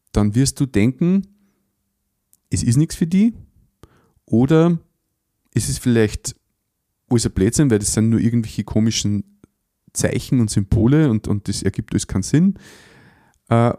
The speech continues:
oder auf jeden Fall bewirkt's, dass du dich nimmer weiter mit dieser Sache auseinandersetzt.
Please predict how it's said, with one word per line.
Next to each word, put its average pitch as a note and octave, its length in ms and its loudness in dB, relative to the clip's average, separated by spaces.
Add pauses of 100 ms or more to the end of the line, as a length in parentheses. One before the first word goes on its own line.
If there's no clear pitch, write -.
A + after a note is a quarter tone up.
oder C3+ 220 2
auf - 120 -4
jeden C#3 160 0
Fall C3 380 2 (200)
bewirkt's, A#2+ 540 0 (380)
dass G#2+ 160 -2
du - 100 -4
dich A2+ 160 -2
nimmer A#2 320 2
weiter G2+ 240 0
mit G#2+ 180 -4
dieser G#2+ 180 -4
Sache - 460 -2
auseinandersetzt. G2+ 800 -2